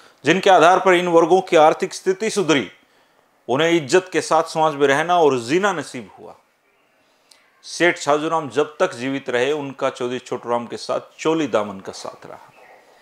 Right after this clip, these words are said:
चौधरी छोटूराम उन्हें अपना धर्म पिता कहकर पुकारते थे।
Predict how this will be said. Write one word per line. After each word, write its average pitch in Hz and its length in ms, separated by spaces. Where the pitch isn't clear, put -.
चौधरी 185 180
छोटूराम 190 340
उन्हें 170 180
अपना 170 260
धर्म 131 380
पिता 165 280
कहकर 127 320
पुकारते - 680
थे। - 160